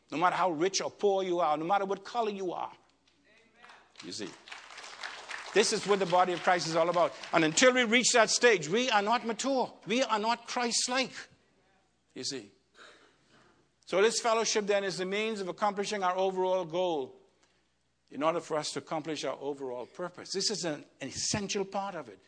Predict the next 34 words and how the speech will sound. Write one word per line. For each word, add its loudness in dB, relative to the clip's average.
Objective -2
number -4
four, -2
to -6
personally 0
and -4
corporately 2
encounter 0
unbelievers -2
through -4
meaningful -4
evangelistic -2
or -2
mission -6
opportunities -6
and -10
passionate -4
social -6
outreach. -8
This 0
is -4
when -4
we -2
reach -6
to -10
the -10
world. -4
In -6
other 0
words, -2
this 2
should -2
be -2
an -2